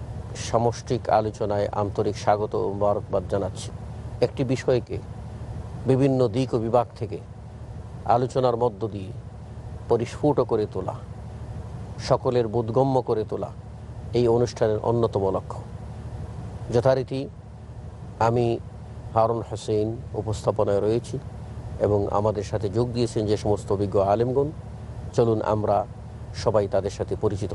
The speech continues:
হয়ে নিই। আমার ডানে উপবিষ্ট আছেন বিশিষ্ট শিক্ষাবিদ, আলেমে দ্বীন, প্রফেসর ডক্টর আব্দুল্লাহ জাহাঙ্গীর।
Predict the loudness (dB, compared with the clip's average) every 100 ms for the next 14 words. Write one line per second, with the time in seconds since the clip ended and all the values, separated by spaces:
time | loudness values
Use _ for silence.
0 | -4 -2 -4 -6 -8 -10 -10 -8 -8 -8
1 | -8 -8 -8 -8 -4 2 4 4 2 2
2 | 0 -2 -2 -2 -2 2 2 2 -2 -2
3 | -4 -4 -4 -4 -2 -2 2 2 0 -4
4 | -6 0 2 4 2 0 -2 -4 -6 -12
5 | -12 -12 -10 -10 -10 -10 -10 -10 -8 -8
6 | 0 2 2 -2 0 0 -2 -2 0 0
7 | 0 0 -2 -4 -4 -6 -6